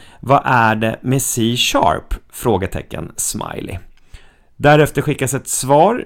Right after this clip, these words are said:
tjugoett trettioåtta, det går raskt här. "Något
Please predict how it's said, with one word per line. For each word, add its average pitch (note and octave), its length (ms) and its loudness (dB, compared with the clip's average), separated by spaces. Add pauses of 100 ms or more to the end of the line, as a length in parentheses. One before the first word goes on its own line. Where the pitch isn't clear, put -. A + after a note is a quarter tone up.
tjugoett - 520 -4
trettioåtta, - 1040 -4
det - 60 -6
går F#2 140 -8
raskt - 540 -2
här. C#3+ 200 2 (500)
"Något C3+ 580 2